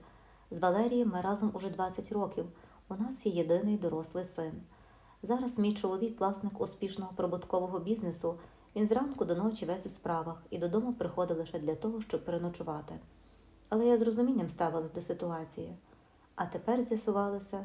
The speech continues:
що справа була зовсім не в зайнятості чоловіка. Вдома Валерій намагався пояснити мені, що так буває, люди розходяться. Він мене більше не любить і не хоче зі мною марнувати своє життя. «Не ображайся, Галино,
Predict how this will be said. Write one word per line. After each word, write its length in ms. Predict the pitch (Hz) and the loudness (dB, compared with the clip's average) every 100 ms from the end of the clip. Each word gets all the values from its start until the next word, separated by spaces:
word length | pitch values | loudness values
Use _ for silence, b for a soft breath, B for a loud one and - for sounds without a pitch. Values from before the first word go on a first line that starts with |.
| - | -10
що 200 | - 147 | -10 -10
справа 380 | - 185 214 220 | -2 2 4 4
була 240 | 208 196 | 2 -2
зовсім 440 | 156 175 175 214 196 | 2 0 0 -6 -4
не 100 | 165 | -4
в 60 | |
зайнятості 600 | 151 151 165 165 165 180 | -2 -2 -4 -8 -6 -8
чоловіка. 640 | 180 175 160 147 147 156 - - B B B B B B | -6 -4 -2 -4 -8 -12 -14 -20 B B B B B B
Вдома 280 | 208 277 262 | 2 4 4
Валерій 340 | 180 190 220 | 4 6 6
намагався 460 | 185 170 190 208 180 | 4 2 0 0 0
пояснити 520 | 180 170 - 214 226 | 2 2 2 0 2
мені, 220 | 208 208 | 2 0
що 160 | 208 - | -2 -2
так 240 | 180 180 | 0 0
буває, 340 | 208 160 147 151 - | -2 -2 -4 -6 -6
люди 240 | 185 190 | -2 0
розходяться. 640 | 208 - - 147 151 - - - B B B B B | -2 -6 -6 -6 -6 -12 -18 -20 B B B B B
Він 120 | 311 247 | 2 4
мене 160 | 175 | 4
більше 300 | 175 175 - | 2 0 -2
не 120 | 170 | 0
любить 380 | 175 233 240 - - | 2 2 0 -2 -6
і 100 | 175 | -4
не 120 | 165 | -4
хоче 420 | - 214 226 247 | 2 2 2 -4
зі 160 | 220 160 | -2 -2
мною 300 | 160 175 196 | -2 -4 -4
марнувати 540 | 170 156 156 156 165 170 | -4 -4 -4 -4 -6 -10
своє 340 | - 151 156 | -6 -4 -4
життя. 380 | 151 147 147 143 139 - - - - - - - - - - | -6 -8 -8 -10 -12 -20 -20 -20 -20 -20 -20 -20 -20 -20 -6
«Не 140 | 233 254 | -2 4
ображайся, 640 | 254 240 214 175 151 180 | 6 8 6 4 2 -2
Галино, 500 | 180 202 185 165 160 | 0 2 2 2 -4